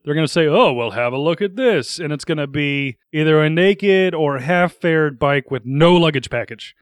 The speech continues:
Exactly how is that touring? And I'm gonna hammer 'em about it this time. Last time I was a little bit gentle. This year, I'm gonna ask that they explain themselves, should that be the case.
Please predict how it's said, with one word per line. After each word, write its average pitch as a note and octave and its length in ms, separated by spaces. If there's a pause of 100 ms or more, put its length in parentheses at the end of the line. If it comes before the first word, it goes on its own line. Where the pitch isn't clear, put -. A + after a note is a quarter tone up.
(100)
Exactly D3+ 580
how C#3 100
is C3 100
that B2 140
touring? A2+ 280
And B2 80
I'm D3 80
gonna E3 240
hammer G3 280
'em C3+ 80
about A#2 220
it A2+ 80
this A#2+ 160
time. C3+ 140
Last F#3+ 220
time A3+ 120
I G#3 60
was F3 100
a - 20
little F#3+ 60 (100)
bit C3+ 40
gentle. B2 320
This D#3+ 240
year, F#3 260 (160)
I'm D#3 140
gonna E3+ 340 (140)
ask D#3 260
that D3 220
they D3 180
explain D#3 560
themselves, A2+ 640
should - 260
that A#2+ 140
be A#2+ 80
the A2 100
case. B2+ 460